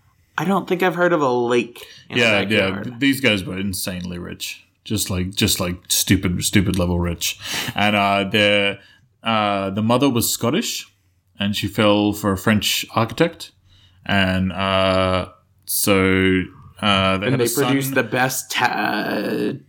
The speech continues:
Speaker 1: tennis player. I was gonna say towel player, but that's not a,
Speaker 2: No, that's not,
Speaker 1: <laughs> that's not a
Speaker 2: that's
Speaker 1: thing.
Speaker 2: not really a thing. No. And yeah, they were next door to Emily Mauresmo. Uh, the son was named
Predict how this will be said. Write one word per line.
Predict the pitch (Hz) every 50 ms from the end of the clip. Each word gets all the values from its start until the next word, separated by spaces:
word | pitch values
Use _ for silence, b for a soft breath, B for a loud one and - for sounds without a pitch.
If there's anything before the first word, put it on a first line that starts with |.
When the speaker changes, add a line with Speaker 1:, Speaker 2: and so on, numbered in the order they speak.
| _ _ -
Speaker 1:
tennis | - 131 127 120 117 107 101
player. | - - 113 110 - - -
I | 127
was | 127 -
gonna | 170 190 185
say | - 180 156
towel | - - 139 127 123 120 117 107
player, | 113 - 113 127 131 123 120
but | - 120 107
that's | 127 131 127 -
not | 131 123 117 110
a, | 113
Speaker 2:
No, | 113 110 107 143 131
that's | 110 107 -
not, | 127 113 110 98 98
Speaker 1:
<laughs> |
that's | 165 151 - -
not | 165 147 120
a |
Speaker 2:
that's | 113 107 -
Speaker 1:
thing. | 131 113
Speaker 2:
not | 110
really | 117 104 101 98 101
a | 98
thing. | - 107 98 95 92 95 101
No. | 107 107 104 98 95
And | 92 104 113 113
yeah, | 117 117 110 104
they | 104 107
were | 110
next | 113 123 123 -
door | - 120 113
to | 107 104
Emily | 101 104 107 104 101
Mauresmo. | 101 101 110 117 110 117 123 120 117 117 117 113 101
Uh, | 104 104 101 98 98 98
the | 98 107
son | - - 123 127 123
was | 123 110 113
named | 117 113 110 107 104 95